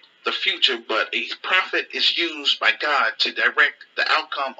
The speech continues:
of a situation because God is a God of order and instruction. Eve was deceived by Satan into rebelling against God. She was deceived into believing that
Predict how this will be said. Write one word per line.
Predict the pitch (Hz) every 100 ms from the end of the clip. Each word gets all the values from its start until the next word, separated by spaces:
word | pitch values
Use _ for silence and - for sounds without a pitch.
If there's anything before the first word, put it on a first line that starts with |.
| - -
of | 120
a | 107
situation | - 151 - 120 123 127 - - -
because | - 117 -
God | - 151 147 143 - - - _ -
is | 139 117
a | 113
God | 131 131 123 - -
of | 135 -
order | 139 131 - -
and | - 110
instruction. | 107 - - 131 110 - - - _ _ _ _ _ _ _ _ _ - - -
Eve | 202 208 170
was | 135 -
deceived | 127 175 180 175 170
by | -
Satan | - 139 170 127 110 110 _ _ - - - _ 131
into | 127 139
rebelling | 123 127 - 156 131 110 -
against | - 139 135 -
God. | 113 90 - -
She | - - 170 165 -
was | 131 117
deceived | - 123 - 170 160 156
into | 139 135 135 117 113 113 - - - -
believing | 135 160 151 139 139 135
that | 120 110